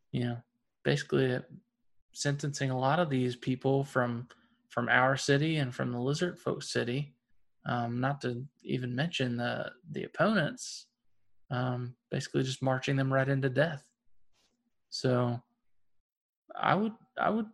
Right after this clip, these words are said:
definitely think about this before you just, you know, on a whim, cast your vote towards an,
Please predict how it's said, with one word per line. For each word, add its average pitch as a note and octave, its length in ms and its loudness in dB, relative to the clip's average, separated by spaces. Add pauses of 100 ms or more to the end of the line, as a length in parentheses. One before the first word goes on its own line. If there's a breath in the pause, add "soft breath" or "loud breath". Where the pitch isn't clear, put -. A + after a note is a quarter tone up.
(320)
definitely D#3 460 4
think G#3+ 180 0
about B2+ 280 4
this B2+ 140 -2
before C#3+ 340 2
you C3+ 120 4
just, C3 340 -2 (240)
you B2+ 140 0
know, A#2 200 -2 (920)
on C3+ 200 0
a B2+ 40 0
whim, C3+ 380 0
cast C3 400 2
your B2+ 80 0
vote B2+ 260 0
towards C3 360 -2
an, B2+ 200 -4